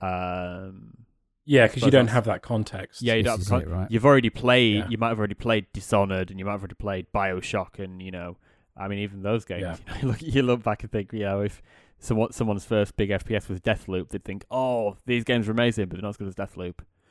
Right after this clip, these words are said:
Speaker 1: Um,
Speaker 2: Yeah, yeah, yeah,
Speaker 3: Yeah.
Speaker 2: for sure.
Speaker 1: it's the first thing you experience of that kind of, um, <sighs> level.
Speaker 3: No, exactly. It's like going back to an
Speaker 1: And
Speaker 3: Atari game now. You go back to an Atari game and go,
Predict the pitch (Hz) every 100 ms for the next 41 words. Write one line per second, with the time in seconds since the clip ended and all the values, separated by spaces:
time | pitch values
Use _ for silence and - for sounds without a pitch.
0 | _ _ _ _ - 92 92 92 107 101
1 | 101 98 92 87 98 - 101 - - 117
2 | 117 - 120 - 110 98 - - 110 101
3 | 95 104 98 - 95 - 101 95 92 90
4 | - 95 90 90 90 90 _ _ _ _
5 | _ _ _ _ _ _ _ _ _ _
6 | _ _ _ _ _ _ _ _ _ _
7 | _ - - - - 117 113 101 98 98
8 | 113 101 95 98 - 123 101 113 98 95
9 | - 101 - 117 107 98 104 95 95 101
10 | 95 92 104 104 - 101 92 - 104 95
11 | 95 90 92 92 92